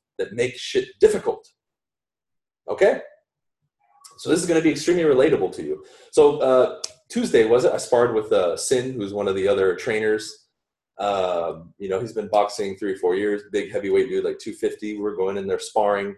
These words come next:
You go in with a game plan, and then it all goes to shit, and I'm just kinda running around and covering up, and I don't know what the hell I'm doing, and all the shit that I practice doesn't,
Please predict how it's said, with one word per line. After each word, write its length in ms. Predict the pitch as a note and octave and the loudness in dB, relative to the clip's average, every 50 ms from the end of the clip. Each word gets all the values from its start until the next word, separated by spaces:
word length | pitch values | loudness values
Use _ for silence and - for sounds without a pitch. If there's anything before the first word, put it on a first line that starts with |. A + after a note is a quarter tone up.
| _ _ _ _ _ _ _ - | _ _ _ _ _ _ _ -14
You 100 | A2 A2 | -6 -2
go 140 | A#2 A2 G#2+ | 0 2 2
in 60 | G#2+ | 2
with 120 | G2+ - | 0 -2
a 60 | G#2 | -2
game 260 | - A2 A2+ A#2+ A#2 A2+ | -2 -2 -2 -2 -4 -4
plan, 420 | - B2+ A2 A2 A2 A2 G#2+ F2+ | -6 -4 -4 -2 -4 -4 -4 -6
and 100 | F2 F2+ | -6 -4
then 280 | F#2 F#2 F#2 F2 E2+ - - - - - - | -4 -4 -4 -4 -8 -14 -18 -18 -14 -10 -6
it 80 | F2 | -2
all 140 | F2+ F#2+ F#2+ | 0 0 2
goes 200 | F#2+ F#2+ F#2 - - | 2 0 0 0 -4
to 60 | - | -12
shit, 480 | - - - B2 A2+ G#2+ G#2+ - - - F2 | -14 -4 0 2 4 4 2 2 -2 -6 -10
and 240 | E2 E2+ E2+ - - _ _ _ _ _ _ _ _ _ - | -10 -10 -12 -14 -18 _ _ _ _ _ _ _ _ _ -14
I'm 80 | F2 E2+ | -12 -12
just 160 | F2+ - - | -12 -10 -6
kinda 140 | G2+ F2+ F2+ | -6 -4 -2
running 260 | F#2+ F#2+ F#2+ F#2 F2+ | -2 -2 -4 -4 -4
around 340 | F2+ F#2+ F#2+ F#2 F#2+ F2 F2 | -4 -4 -2 -2 -2 -2 -4
and 80 | F2 | -6
covering 400 | - - A#2+ F#2+ F#2+ F#2+ E2+ F2+ | -8 -6 -6 -4 -4 -4 -4 -2
up, 240 | F#2+ G2 F#2+ F#2+ - | -2 -2 -2 -4 -6
and 100 | - E2 | -8 -6
I 40 | F#2 | -4
don't 100 | G2 F#2+ | -4 -2
know 80 | F#2+ F#2+ | -2 -2
what 140 | F2+ - | -4 -4
the 60 | F#2+ F#2 | -6 -6
hell 180 | G2+ F2+ F2 | -4 -4 -4
I'm 120 | E2+ F2+ F2+ | -6 -6 -4
doing, 340 | G2 F#2+ F#2+ F#2 F#2 F2+ | -2 0 0 0 -2 -2
and 80 | F2 F2+ | -2 0
all 120 | A2 B2 | 2 2
the 80 | B2+ B2 | 2 2
shit 160 | - - D3 - | 2 2 2 4
that 80 | B2 | 4
I 80 | A#2+ A#2 | 2 2
practice 440 | - D3+ B2 B2 B2 - - - - | 2 2 0 0 2 2 0 0 0
doesn't, 360 | - D3 C#3 A2+ G#2+ G2 | 0 0 0 0 -2 -4